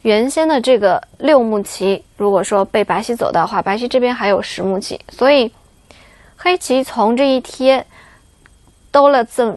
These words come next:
整个的这么一个大圈子，可以说，呃，来回出入有二十目棋以上。在这样的一个阶段里面，黑棋能够获得这么大的一个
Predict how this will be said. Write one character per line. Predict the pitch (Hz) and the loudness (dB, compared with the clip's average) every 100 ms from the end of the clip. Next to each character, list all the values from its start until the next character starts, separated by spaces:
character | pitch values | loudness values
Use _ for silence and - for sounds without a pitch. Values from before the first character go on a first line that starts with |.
| - | -4
整 | 233 180 202 | -4 -2 0
个 | 311 277 | 2 4
的 | 214 | 2
这 | 240 | -2
么 | 220 | -2
一 | 208 220 | -2 -2
个 | 247 | -2
大 | 247 240 226 | 0 0 0
圈 | - 240 240 | -2 -2 0
子， | 226 180 | 0 -2
可 | - 233 | 0 2
以 | 214 | 2
说， | 214 220 233 226 - - - - | 2 2 2 -2 -14 -20 -20 -14
呃， | 160 - - | -12 -12 -6
来 | 214 208 247 | 0 2 2
回 | 262 247 254 | 4 4 2
出 | - - 302 | -6 -2 0
入 | 302 269 175 | 2 2 2
有 | 196 175 151 - - - | 0 -2 -2 -8 -12 0
二 | 311 254 | 2 2
十 | - | -2
目 | 208 214 | -4 -4
棋 | 226 208 208 - | -4 -2 -2 -2
以 | 190 190 | -6 -6
上。 | - 302 - _ - - _ _ _ _ _ _ _ | -4 -4 -4 _ -20 -20 _ _ _ _ _ _ _
在 | 381 359 320 | 2 2 0
这 | 415 | 0
样 | 466 285 | 2 2
的 | 208 | 0
一 | 196 208 | -2 0
个 | 233 220 | 0 0
阶 | 226 254 | 0 0
段 | 254 262 220 | 2 0 0
里 | 165 | -2
面， | 175 202 202 - - - | 0 0 -2 -6 -20 -4
黑 | 269 | -2
棋 | 285 240 | 0 0
能 | 220 202 | 0 0
够 | 208 247 | 2 0
获 | 240 247 | 2 0
得 | 220 226 - | 0 -2 -2
这 | 359 | 0
么 | 269 285 - | 0 -4 -2
大 | 254 196 156 | -2 -2 -4
的 | 170 127 - - - | -4 -4 -6 -14 -2
一 | 208 | -2
个 | 196 196 170 143 | 2 2 2 0